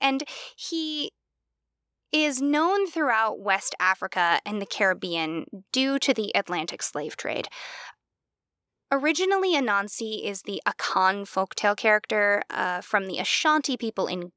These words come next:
Ghana. And the Akan are a meta-ethnicity, which is a phrase that I was not really familiar with until I researched this.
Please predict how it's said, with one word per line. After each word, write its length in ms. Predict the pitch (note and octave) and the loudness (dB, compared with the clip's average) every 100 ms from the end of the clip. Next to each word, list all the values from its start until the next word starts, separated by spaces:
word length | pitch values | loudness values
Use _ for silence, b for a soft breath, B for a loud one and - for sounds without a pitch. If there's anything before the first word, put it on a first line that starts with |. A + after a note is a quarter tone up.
| - | 0
Ghana. 440 | E3 D#3 C3+ - B B B B B _ _ | 4 4 2 -2 B B B B B _ _
And 420 | C4 B3+ B3 A#3 | 2 2 2 -2
the 160 | A3 B3 | 0 0
Akan 420 | - - D#4+ G4 G#4 - | 0 0 2 2 0 0
are 160 | A#3+ | 2
a 120 | G3+ F#3 | 2 0
meta-ethnicity, 1200 | F#3+ F#3+ F#3+ F#3 - - - - - - A#2+ D3 | -6 0 0 2 -4 -10 -10 -8 -8 -8 -8 2
which 180 | A3+ | 4
is 100 | B3 C4 | 4 2
a 40 | |
phrase 300 | - B3 A#3+ | 2 2 4
that 140 | A3 B3+ | 2 4
I 140 | C#4+ | 4
was 200 | E4 C4 | 4 2
not 540 | G3+ G3 B3+ F#4+ G#4 - _ _ _ _ - | -2 -2 2 4 4 2 _ _ _ _ -2
really 360 | B3 B3 G#3 | 4 4 2
familiar 520 | G#3 G3+ G3 G#3+ G3 | -2 -2 2 2 2
with 200 | F3+ E3 - | 0 0 -2
until 280 | F#3+ - | -4 -2
I 80 | F3+ | -2
researched 560 | E3+ E3+ D3 E3 - - | -2 -2 0 0 -2 -2
this. 460 | - - - - | 0 2 2 2